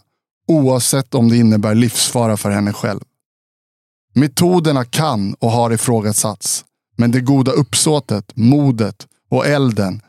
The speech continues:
vars de goda krafterna är sprunget ur kan ingen någonsin tveka på. Hon och hennes kollega har delat Sverige i två läger, trots att alla, förutom förövarna själva,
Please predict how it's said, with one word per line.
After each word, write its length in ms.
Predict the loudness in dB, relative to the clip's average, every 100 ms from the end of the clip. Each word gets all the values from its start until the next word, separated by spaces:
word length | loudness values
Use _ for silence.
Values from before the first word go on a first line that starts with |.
| _ _ -4
vars 180 | -2 -2
de 80 |
goda 360 | 0 2 2 0
krafterna 500 | -2 -6 -4 -2 0
är 40 |
sprunget 640 | 0 0 2 4 2 2 -2
ur 220 | -4 -8 _ _ _ -4
kan 160 | 0 2
ingen 400 | 4 4 4 2
någonsin 600 | 2 0 0 0 0 0
tveka 400 | -2 -4 -4 -6
på. 220 | -8 -12 _ _ _ _ _ _ _ _ _
Hon 200 | 0 2
och 80 | 2
hennes 260 | 2 -2 -2
kollega 420 | 0 0 0 0
har 160 | 0 0
delat 480 | 0 2 0 -2
Sverige 420 | -2 -2 0 2 2
i 60 |
två 320 | 0 -2 0
läger, 460 | 2 0 -2 -6 -10 -14 _ _ _ -2
trots 300 | -2 0 -2
att 180 | -4 -4
alla, 400 | -2 0 0 -2
förutom 500 | -2 0 0 -2 -2
förövarna 540 | 0 0 0 0 -2
själva, 480 | -2 -2 0 -2